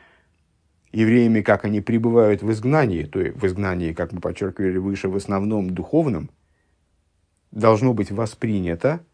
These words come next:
и усвоено. Недаром вот в этой цепочке хохма, бина и дас, хохма и бина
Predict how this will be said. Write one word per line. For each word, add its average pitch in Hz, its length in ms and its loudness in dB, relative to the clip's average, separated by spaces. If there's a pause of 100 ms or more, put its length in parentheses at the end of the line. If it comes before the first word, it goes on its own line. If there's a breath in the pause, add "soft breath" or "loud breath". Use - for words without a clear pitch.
(380)
и 107 480 0
усвоено. 123 800 0 (2000)
Недаром 117 440 4
вот 98 120 0
в 101 60 -2
этой 92 180 -2
цепочке - 440 -4
хохма, 98 400 0
бина 98 260 -2
и 87 140 0
дас, 151 540 0
хохма 101 520 -2
и 95 120 -2
бина 98 400 -4